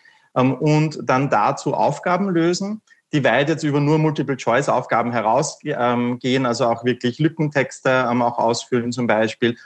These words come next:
oder Zuordnungsfragen, Ja-Nein-Fragen und so weiter. Und, ähm, sehen sich, wenn man das in der Klasse macht, mit dem Lehrer auch in ihrem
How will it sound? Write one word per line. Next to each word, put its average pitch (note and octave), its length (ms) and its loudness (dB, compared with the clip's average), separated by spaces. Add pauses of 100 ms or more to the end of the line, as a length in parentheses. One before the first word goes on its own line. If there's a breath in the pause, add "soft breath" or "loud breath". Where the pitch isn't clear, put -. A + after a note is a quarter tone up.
(120)
oder F#3+ 220 0
Zuordnungsfragen, B2+ 960 0
Ja-Nein-Fragen A2+ 880 0
und A2+ 100 -4
so A2 120 -4
weiter. G2+ 440 0 (460 soft breath)
Und, D3+ 360 2
ähm, D3 200 2
sehen D3 420 0
sich, G#3 320 -2
wenn C3 100 2
man C3+ 120 4
das C3 160 0
in C#3 100 2
der C3 80 2
Klasse B2 400 -2
macht, G3 260 -2
mit D3+ 160 -4
dem C3 140 -2
Lehrer A#2+ 420 0
auch A#2+ 340 0
in D3+ 180 0
ihrem E3 360 2